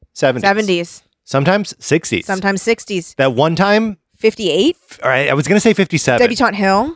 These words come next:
Speaker 1: Debutante Hill, that's right.
Speaker 2: Debutante Hill? With a name like that, you know it
Speaker 1: You
Speaker 2: ain't.
Speaker 1: know it's gotta be a long-ass time ago.
Speaker 2: <laughs>
Speaker 1: But this book,
Speaker 2: Yeah.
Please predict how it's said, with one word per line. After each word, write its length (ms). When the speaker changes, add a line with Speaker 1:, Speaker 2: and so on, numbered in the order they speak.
Speaker 1:
Debutante 840
Hill, 180
that's 260
right. 80
Speaker 2:
Debutante 440
Hill? 280
With 120
a 40
name 200
like 180
that, 320
you 140
know 160
it 80
Speaker 1:
You 60
Speaker 2:
ain't. 80
Speaker 1:
know 180
it's 180
gotta 220
be 140
a 120
long-ass 840
time 120
ago. 360
Speaker 2:
<laughs> 60
Speaker 1:
But 220
this 240
book, 600
Speaker 2:
Yeah. 340